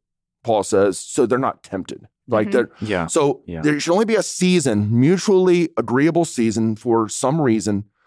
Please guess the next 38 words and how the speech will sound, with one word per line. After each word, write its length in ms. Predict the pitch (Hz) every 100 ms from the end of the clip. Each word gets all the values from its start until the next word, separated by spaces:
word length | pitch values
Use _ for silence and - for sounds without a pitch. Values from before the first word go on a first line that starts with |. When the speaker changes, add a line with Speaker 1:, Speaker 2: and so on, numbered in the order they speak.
| _ - -
Speaker 1:
unless 460 | 147 131 123 151 -
it's 160 | -
medical, 640 | 147 123 101 92 95 104 _
like 140 | 101 104
you 80 |
Speaker 3:
Mm-hmm. 40 | 107
Speaker 1:
said, 260 | 87 107
or, 360 | 104 113 110 104
or 180 | 113 113
some, 300 | - 135 117
some 260 | - 123 107
other 180 | 120
variable 540 | 113 113 113 110 107 101
that's, 340 | 95 - - -
you 80 | 110
know, 320 | 90 92 - _ _ _ -
hard 360 | 82 123 107 -
to 320 | 104 92 92 _
kind 160 | 127 107
of 160 | - _ _ _ _ _ _ _
quantify, 560 | - 127 104 110 82 90 _ _ _ _ _
and 100 | 113
then 100 | 127
they 120 | 127 113
need 140 | 110
to 60 | 95
come 200 | 107 98
back 200 | 82 -
together. 360 | 85 53 50
So 280 | - 104 76 - _ _
Speaker 3:
I've 180 | 120 156
had 220 | 170 143
counseling 840 | - 123 131 - 120 107 101 95 - -
in, 380 | 104 104 98
in 140 | 101 101
our 140 | 104
church 320 | 107 110 95
before 560 | - 92 98 95 92 -